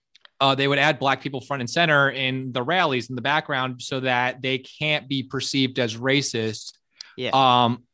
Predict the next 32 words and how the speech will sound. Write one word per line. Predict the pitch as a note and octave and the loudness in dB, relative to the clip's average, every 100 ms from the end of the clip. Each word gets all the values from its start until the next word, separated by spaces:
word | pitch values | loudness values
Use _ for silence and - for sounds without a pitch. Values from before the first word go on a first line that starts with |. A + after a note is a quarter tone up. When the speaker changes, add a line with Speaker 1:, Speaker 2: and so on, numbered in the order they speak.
| - | -4
Speaker 1:
I | D3+ | 0
think | G3 | 2
there's | F3 | 2
a | D#3 | 4
lot | D3 | 2
of | C3+ | 2
political | - C#3+ A#2+ | -2 -2 -4
power | A#2+ A#2 B2+ E3 - _ _ - | -2 0 0 -2 -6 _ _ 0
there, | E3+ F3 F3+ | 4 6 4
like, | F3 C3+ B2+ | 2 -2 0
that | C3 | 0
these | C3 | 0
people | C#3 C3+ C3 A#2 B2+ - | -2 0 2 0 -4 -6
are | B2+ B2 | -2 -2
just | A#2 A#2+ - | -2 -4 -6
terrified | - B2+ B2+ B2+ C#3 C3 C3 B2+ B2+ | -8 0 2 4 4 4 6 4 2
of | C#3 A#2+ A#2 A2+ A2+ G#2+ G#2+ _ _ _ _ _ C3 | 0 0 2 2 -2 -4 -14 _ _ _ _ _ -6
being | C3+ C3 | -2 0
accused | A#2+ - C3+ B2 | -2 -2 -2 -2
of | C3 A2+ | -4 -4
being | B2+ B2 | -4 -2
a | G#2+ F#2+ | -6 -6
bigot. | - A#2 C#3 D3 D#3+ _ _ _ - | -4 -2 2 0 0 _ _ _ -4
And | C3+ C3 C3 - - | -2 -2 -4 -8 -6
I | C3+ | 0
don't | D3 F3+ F#3 | 2 2 2
know, | E3+ E3+ F3 F3 | 0 0 2 0
like, | D#3 D3 C#3+ C3 - _ _ _ | 0 0 0 -2 -6 _ _ _
um, | C#3 C#3 B2+ B2+ A#2+ A#2 A#2 _ _ _ _ - | -6 -4 -2 -4 -6 -10 -12 _ _ _ _ -2
I | |
mean, | E3+ F3+ F3+ E3+ D#3+ _ _ | 2 2 2 0 -4 _ _
seeing, | D#3 - G#3 G#3 G3 | -8 0 2 2 2